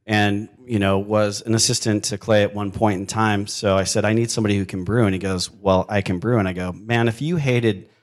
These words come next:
those guys, you're gonna really hate the assholes I work for. So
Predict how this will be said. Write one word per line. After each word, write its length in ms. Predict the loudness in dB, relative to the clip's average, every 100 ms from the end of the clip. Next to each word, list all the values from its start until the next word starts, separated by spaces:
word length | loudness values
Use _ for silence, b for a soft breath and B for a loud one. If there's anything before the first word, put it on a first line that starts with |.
| _ _ -4
those 340 | 2 2 2
guys, 440 | -2 -2 0 0
you're 100 | 0
gonna 300 | 0 2 2
really 320 | 4 4 4 2
hate 240 | -2 -2
the 100 | 0
assholes 460 | 2 2 0 0 2
I 140 | 2
work 220 | 0 -6
for. 300 | -4 -2 -2
So 400 | 0 6 6 6